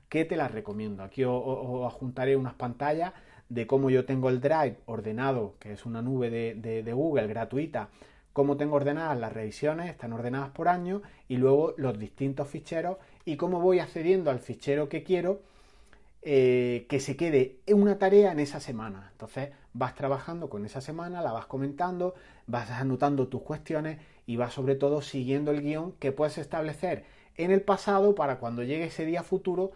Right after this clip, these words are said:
sepas qué tienes que hacer sí o sí. Y ahora, para terminar, solo me falta contarte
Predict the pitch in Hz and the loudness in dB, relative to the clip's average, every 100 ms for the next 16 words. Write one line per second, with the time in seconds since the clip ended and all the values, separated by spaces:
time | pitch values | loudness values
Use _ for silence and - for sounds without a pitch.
0 | _ _ - 151 147 120 - _ - 151 | _ _ -2 0 0 -4 -8 _ -4 -4
1 | 156 156 151 139 160 160 - - - - | -2 -6 -10 -8 -6 -6 -10 -20 -20 -16
2 | - 120 104 - 98 _ _ _ _ _ | -8 -6 -8 -14 -20 _ _ _ _ _
3 | _ _ _ - 165 190 226 240 233 _ | _ _ _ -6 4 6 6 2 -4 _
4 | _ _ _ _ _ _ - 160 156 151 | _ _ _ _ _ _ -2 4 4 2
5 | 160 180 190 190 180 180 - 180 196 190 | 0 0 0 0 -2 -2 -4 -4 -2 -4
6 | 147 135 165 151 185 196 | -4 -2 -2 0 -2 -2